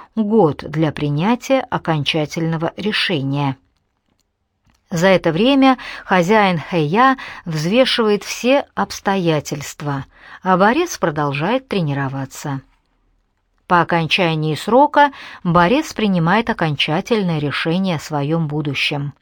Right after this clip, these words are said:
И третья возможность. Можно сделать вывод, что достаточно потрудился на поприще сумо и перейти на новый жизненный этап.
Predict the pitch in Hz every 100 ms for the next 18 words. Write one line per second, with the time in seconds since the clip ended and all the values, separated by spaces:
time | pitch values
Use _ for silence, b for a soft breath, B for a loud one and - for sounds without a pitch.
0 | _ _ _ _ _ _ _ _ _ _
1 | _ - 220 226 226 277 - 160 147 151
2 | 143 143 135 139 135 - - _ _ _
3 | _ _ _ _ - 170 180 170 170 147
4 | 165 156 151 - 190 294 294 285 B B
5 | B - 233 220 247 - 311 277 - -
6 | 165 151 175 175 165 202 320 311 202 165
7 | 156 190 185 185 - 208 - 247 165 135
8 | - B B - 302 311 185 175 170 302
9 | 285 185 160 175 277 277 220 147 202 214
10 | 185 156 143 - 139 -